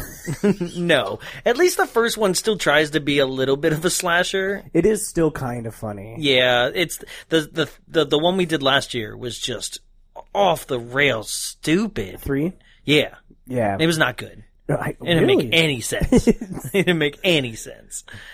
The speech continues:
Speaker 2: Uh, but yeah, if you guys are interested in, in checking out what we had to say about Thanksgiving or Thanksgiving three, they are last year and the year before that's Thanksgiving episodes. So go ahead, uh, back down lower on the feed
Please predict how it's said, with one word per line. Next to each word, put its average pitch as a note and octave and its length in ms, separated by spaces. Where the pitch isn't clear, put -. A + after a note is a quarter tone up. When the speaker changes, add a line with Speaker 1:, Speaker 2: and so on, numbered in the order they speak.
Speaker 2:
Uh, C#3 280
but C3+ 160
yeah, C4+ 200
if E3 140
you F#3 80
guys F#3+ 180
are F3+ 80
interested F3 480
in, D3 160
in D#3+ 160
checking D3 320
out C3+ 120
what C#3+ 100
we B2 80
had B2+ 160
to B2 340
say B2+ 280
about C3+ 340
Thanksgiving C3+ 720
or D3+ 160
Thanksgiving C#3 600
three, D3+ 400
they D3+ 160
are C#3 420
last E3 400
year E3 280
and D3+ 180
the C#3 60
year E3+ 200
before D#3 360
that's C#3+ 340
Thanksgiving F#3+ 540
episodes. B2+ 540
So C3+ 80
go B2+ 140
ahead, C#3 280
uh, C3 220
back C3+ 300
down D#3 400
lower D#3 320
on E3 80
the D#3 80
feed A#3+ 340